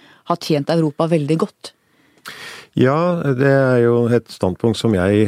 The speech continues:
Speaker 2: respekterer, selvsagt, men vi skal jo aldri glemme at, eh, for eksempel Europabevegelsen i Norge er jo medlem i European Movement, som har som formål å etablere Europas Forente Stater, og det er jo stadig dypere integrasjon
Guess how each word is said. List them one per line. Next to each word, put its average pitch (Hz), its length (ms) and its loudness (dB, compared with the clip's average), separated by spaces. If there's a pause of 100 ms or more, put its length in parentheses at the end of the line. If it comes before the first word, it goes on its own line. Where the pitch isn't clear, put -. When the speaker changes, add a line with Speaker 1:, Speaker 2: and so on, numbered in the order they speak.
Speaker 2:
respekterer, 98 720 0
selvsagt, 151 560 -2
men 123 180 2
vi 120 100 2
skal 110 180 0
jo 107 80 2
aldri 98 200 2
glemme 110 380 0
at, - 160 -8
eh, 110 140 2
for 113 160 0
eksempel 101 320 0
Europabevegelsen 104 840 0
i 123 60 2
Norge 120 480 2 (380)
er 135 360 0
jo 104 100 4
medlem 101 540 2
i 104 160 2
European 101 500 0
Movement, 110 520 0
som 120 160 -2
har 92 160 -2
som 107 180 -2
formål 107 640 0
å 120 60 0
etablere 101 520 0
Europas 95 400 -4
Forente 90 320 0
Stater, 104 380 -2
og 104 60 0
det 104 100 2
er 104 80 2
jo 107 100 -4
stadig 101 560 0
dypere 104 400 2
integrasjon 135 720 0